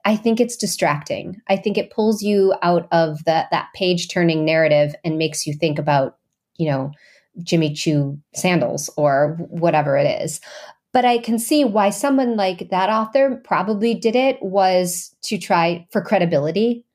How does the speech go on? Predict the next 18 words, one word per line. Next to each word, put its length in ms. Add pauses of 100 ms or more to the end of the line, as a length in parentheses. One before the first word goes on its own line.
(400)
Like, 320
it, 340
it, 300
she 240
thought 320
maybe 320
it 20
would 240
lend 380
a 20
more 500 (180)
realistic, 1080 (880)
you 120
know, 300
note 680
to 200
her 480
story. 720